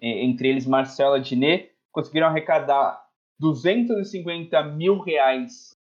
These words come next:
de luvas. O Rafael, é, é, disse que vai reduzir inclusive, tem uma, uma redução muito grande dos salários pra, pra jogar no Botafogo, ele que diz que é um sonho de criança, teve propostas,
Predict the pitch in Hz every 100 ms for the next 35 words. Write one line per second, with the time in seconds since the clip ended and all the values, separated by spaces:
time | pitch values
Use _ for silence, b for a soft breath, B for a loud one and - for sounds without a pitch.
0 | _ 147 240 196 226 202 226 233 - -
1 | _ _ 135 139 131 135 131 139 120 113
2 | 107 - _ _ _ - 110 110 107 104
3 | 101 95 87 - _ _ 104 98 95 90
4 | 90 90 120 120 120 113 104 117 120 117
5 | 127 120 117 _ _ _ _ 107 120 120
6 | 120 117 117 117 113 113 110 - 120 123
7 | 156 - 135 131 120 123 117 117 113 -
8 | - 120 117 110 104 92 _ _ _ _
9 | 131 127 123 131 123 120 117 113 - 190
10 | 151 127 120 - 117 78 - _ 104 120
11 | 120 123 113 - 120 104 - 131 165 -
12 | 156 - 147 135 139 131 131 123 - 107
13 | - -